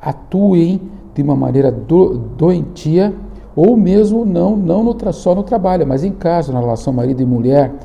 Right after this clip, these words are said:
e trazendo tanta depressão em mulheres que, sim, ingênuas, acreditando, confiando nesse parceiro,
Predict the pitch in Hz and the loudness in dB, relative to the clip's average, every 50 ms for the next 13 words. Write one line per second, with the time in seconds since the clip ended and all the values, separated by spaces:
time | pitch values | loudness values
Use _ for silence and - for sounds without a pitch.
0 | - - - - - 131 - - 131 127 127 147 147 - - - 190 202 196 190 | -18 -20 -20 -12 -12 -12 -4 -2 -2 0 0 0 -4 -4 -4 2 2 2 4 4
1 | 165 143 151 143 - 139 120 117 - - - 147 143 143 139 - - - - - | 0 0 0 0 -2 -2 -4 -4 -6 -6 -4 -4 -4 -4 -6 -10 -16 -18 -18 -20
2 | - - - 131 127 131 131 120 120 127 135 139 139 131 - - - - 131 123 | -18 -8 -4 -2 -2 0 0 2 2 2 2 2 0 -2 -2 -10 -6 -4 -2 -2
3 | 113 - - - - - - - - 185 190 180 151 113 85 - - - - 135 | -2 -4 -10 -16 -20 -20 -20 -8 -4 -2 0 0 -2 -4 -6 -10 -16 -12 -8 -6
4 | 127 120 113 120 160 190 190 165 131 101 92 - - - - - - - - 143 | -4 -2 0 0 0 0 2 0 -2 -4 -6 -10 -14 -18 -8 -8 -6 -4 -4 -2
5 | 143 151 143 - - 151 165 180 160 123 101 85 - - - - - - - 160 | -2 -2 -6 0 2 4 4 4 2 -2 -6 -8 -10 -14 -20 -20 -20 -8 -4 -2
6 | 180 170 - - 156 160 170 196 208 170 139 113 90 - - - - - - 135 | -2 -2 -2 -2 0 2 2 2 2 0 0 -4 -4 -6 -14 -20 -20 -14 -12 -12
7 | 117 - - 127 - 120 117 - - - 175 190 190 185 | -8 -6 -6 -4 -4 -4 -4 -6 -4 -4 -4 -4 -4 -6